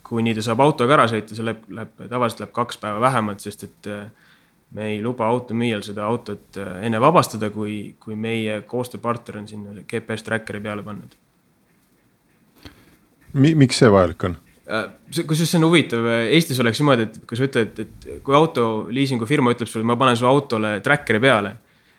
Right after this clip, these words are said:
Speaker 1: siis on kohe suur sihuke, noh, privaatsuse, äh, ütleme, murekoht, et mis mõttes mingi pank teab, et kus mu auto on. Siis lavis on see teistpidi, võib-olla, noh, suures osas selle, selle kuritegevuse pärast ka, et,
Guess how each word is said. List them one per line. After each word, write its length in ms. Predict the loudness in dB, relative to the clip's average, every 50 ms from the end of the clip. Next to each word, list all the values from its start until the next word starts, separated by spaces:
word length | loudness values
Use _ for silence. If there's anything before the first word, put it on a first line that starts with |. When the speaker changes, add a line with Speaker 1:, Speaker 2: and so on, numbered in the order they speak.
| _ _ _
Speaker 1:
siis 240 | -10 -6 -2 0 0
on 80 | 2
kohe 240 | 4 4 4 4 4
suur 240 | 4 4 4 4 2
sihuke, 360 | 0 -4 -6 -4 -2 -2 -2 -2 -4 -6 -10
noh, 80 | -12 -12 _ -6 -2
privaatsuse, 720 | 0 2 4 4 4 2 0 -6 -10 -8 -6 -6 -8 -8 -10 -14 _ _ _ _ -12
äh, 160 | -8 -6 -6 -6 -6 -8 -10 -12 -14
ütleme, 240 | -10 -8 -6 -4 -2
murekoht, 400 | 0 2 4 4 4 2 0 -2
et 80 | -2 -2
mis 160 | -2 0 0
mõttes 320 | 0 0 -2 -6 -4 -2
mingi 240 | -2 -2 -2 -4 -4
pank 380 | 0 2 2 2 2 0 -2 0
teab, 240 | 2 2 2 2 -2
et 20 |
kus 140 | -8 -6 -2
mu 100 | 2 4
auto 300 | 4 4 4 2 -4 -8
on. 140 | -8 -8 -12 _ _ _ _ _ _ _ _ _ _ _
Siis 240 | -10 -8 -6 0 2
lavis 380 | 4 4 6 6 4 4 4 2
on 80 | -2 -2
see 80 | 0
teistpidi, 460 | 2 2 2 2 2 -2 -6 -4 -2 0
võib-olla, 320 | 0 0 0 0 -2 -2
noh, 160 | -2 -4 -6 -10 -8
suures 240 | -2 0 0 2 2
osas 240 | 2 2 2 0 -2
selle, 220 | -4 -6 -6 -6 -8 -8
selle 160 | -8 -6 -6 -4
kuritegevuse 580 | -2 0 0 2 2 2 0 0 -2 -4 -6 -6
pärast 240 | -4 -6 -6 -4 0
ka, 160 | 2 4 4 4
et, 160 | 2 -2